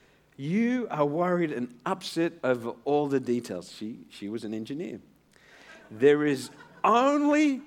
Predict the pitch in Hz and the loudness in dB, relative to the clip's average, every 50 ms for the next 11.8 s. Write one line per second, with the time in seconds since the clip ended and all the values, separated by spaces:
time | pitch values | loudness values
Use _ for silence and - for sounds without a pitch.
0 | - - 131 135 131 143 165 202 226 240 254 262 262 262 254 254 254 254 254 254 | -14 -12 -10 -8 -2 4 4 6 6 6 4 2 2 4 4 4 4 4 4 2
1 | 240 - - - - _ _ _ _ - - - - - 220 220 202 170 156 151 | -2 -4 -10 -16 -20 _ _ _ _ -20 -18 -8 0 4 4 6 6 6 4 2
2 | 170 196 190 185 - - - - _ - 127 135 160 190 208 226 240 247 233 240 | -2 -4 -6 -10 -14 -20 -20 -20 _ -6 2 6 8 8 10 8 6 4 2 0
3 | - 139 127 113 - 180 196 202 202 196 190 - 190 185 170 - - - 202 208 | -6 -14 -12 -6 -2 2 2 2 2 0 0 4 4 4 4 2 0 4 4 4
4 | 202 202 202 190 185 165 - - 160 143 120 160 165 147 123 98 87 - - _ | 6 4 2 0 0 -2 -2 -2 -2 0 4 4 4 4 2 -2 -8 -14 -18 _
5 | _ _ _ _ _ _ _ _ _ _ _ _ _ _ _ _ _ - 113 123 | _ _ _ _ _ _ _ _ _ _ _ _ _ _ _ _ _ -4 -2 0
6 | 127 131 123 117 117 120 120 117 117 113 95 110 113 113 113 104 - - - 98 | 0 0 -2 -2 -2 -2 -2 -2 -4 -4 -6 -6 -6 -6 -6 -6 -8 -10 -14 -14
7 | 95 - - - 110 107 98 87 - - - _ _ _ _ _ _ _ _ _ | -14 -12 -12 -8 -8 -8 -8 -10 -14 -18 -20 _ _ _ _ _ _ _ _ _
8 | _ _ _ _ _ _ _ - 104 - - 104 101 87 92 95 90 - - - | _ _ _ _ _ _ _ -14 -14 -12 -10 -12 -12 -12 -12 -14 -16 -16 -14 -12
9 | 95 85 82 76 - _ _ _ _ _ _ _ _ _ _ _ _ _ _ _ | -12 -12 -12 -14 -20 _ _ _ _ _ _ _ _ _ _ _ _ _ _ _
10 | _ _ _ _ _ - 107 131 151 165 160 156 143 151 156 147 131 123 127 131 | _ _ _ _ _ -4 0 2 2 2 2 0 -2 -2 -2 -2 -4 -4 -6 -6
11 | 123 - - - - - 156 170 151 135 127 110 120 151 147 | -6 -6 -8 -10 -10 -8 -6 -4 -2 -2 -2 -2 -2 -4 -6